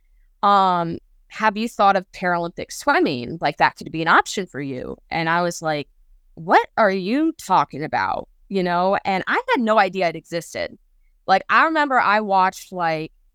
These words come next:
the Olympics growing up. I remember I watched Beijing with Michael Phelps. I was at a swim meet. We were in a hotel watching it. I didn't know the Paralympics existed until I became disabled.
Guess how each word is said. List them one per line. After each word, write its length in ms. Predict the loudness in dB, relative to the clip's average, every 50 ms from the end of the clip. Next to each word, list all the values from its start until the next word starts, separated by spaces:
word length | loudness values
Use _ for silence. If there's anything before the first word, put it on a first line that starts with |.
| _ _ _ _ _ _ _ _ _ _ _ _ _ _ _ _ _ _ _ _ -8
the 120 | -4 -2
Olympics 460 | 0 2 2 2 2 0 -4 -6 -6 -6
growing 320 | -2 0 0 0 0 0
up. 240 | 0 2 0 0 0 -2
I 60 | -2
remember 280 | -2 -2 -2 0 0 0
I 80 | 0
watched 340 | 2 0 -2 -2 -4 -6 -8
Beijing 440 | -6 -6 -6 -6 -6 -6 -4 -4 -6
with 120 | -6 -4
Michael 300 | -4 -4 -4 -4 -6 -8
Phelps. 380 | -4 0 0 0 0 0 -2 -2 0
I 60 | 0
was 100 | 2 0
at 100 | -2 -4
a 40 | -6
swim 280 | -10 -8 -6 -4 -4
meet. 160 | -4 -4 -6 -6
We 80 | -4
were 100 | -4 -2 -2
in 40 |
a 80 | -4 -4
hotel 400 | -10 -12 -10 -4 0 0 0 2
watching 360 | 2 0 -2 -2 -4 -10 -8
it. 180 | -6 -8 -8 -8 _ _ _ _ _ -20 _ _ _ _ 0
I 160 | 2 2 2 2 0
didn't 280 | -2 -2 -2 -2 0 2
know 180 | 2 0 2
the 100 | 0 -2
Paralympics 600 | -6 -4 -4 -2 -2 -2 -2 -4 -6 -8 -8 -10
existed 600 | -12 -8 -6 -6 -6 -4 -4 -4 -4 -6 -6 -8 -12 -8
until 260 | -6 -6 -4 0 2 2
I 80 | 2 2
became 320 | -2 -6 -6 -6 -6 -6
disabled. 540 | -6 -8 -6 -6 -6 -6 -6 -8 -10 -10